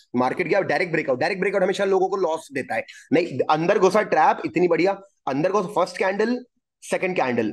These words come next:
जैसे बीच वाली डोजी थी, शॉर्ट किया, मेरा मस्त टारगेट बनता है। Again, मार्केट आया, बिग रेड कैंडल्स तोड़ा, कभी मत डायरेक्ट ब्रेकआउट ट्रेड करो।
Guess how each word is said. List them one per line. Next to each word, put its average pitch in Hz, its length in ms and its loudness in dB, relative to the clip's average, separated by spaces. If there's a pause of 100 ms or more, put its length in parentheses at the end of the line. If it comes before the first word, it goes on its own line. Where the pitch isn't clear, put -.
जैसे 123 200 0
बीच 131 300 -4
वाली 147 140 2
डोजी 143 260 2
थी, 180 120 0 (320)
शॉर्ट 180 340 -2
किया, 185 180 2 (100)
मेरा 123 180 0
मस्त 143 200 0 (260)
टारगेट 110 280 -2
बनता 104 280 -2
है। 101 140 -6 (280)
Again, 180 240 4
मार्केट 143 360 4
आया, 185 200 6
बिग 202 200 2
रेड 214 140 0
कैंडल्स 170 320 2
तोड़ा, 127 180 4
कभी 151 220 6
मत 185 240 2
डायरेक्ट 131 300 -2
ब्रेकआउट 127 260 0
ट्रेड 113 180 -2
करो। 104 200 -2